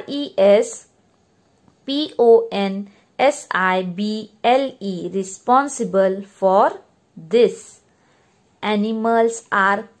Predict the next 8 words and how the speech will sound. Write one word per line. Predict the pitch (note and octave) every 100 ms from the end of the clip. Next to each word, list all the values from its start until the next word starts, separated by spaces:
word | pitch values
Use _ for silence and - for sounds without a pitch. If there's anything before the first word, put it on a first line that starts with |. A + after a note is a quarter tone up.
| -
killed. | E4+ E4+ A#3+ F#3 D#3+ - _ _ _
K | B3 C#4 D4+
I | A#3 G3+ G3+
double | F#3+ A3 C#4+ C4+
L | G#3 G3 G3
E | - G3+ G3+ F#3
D, | F3+ A3+ A3+ F#3+ _
killed | B3 C#4 F4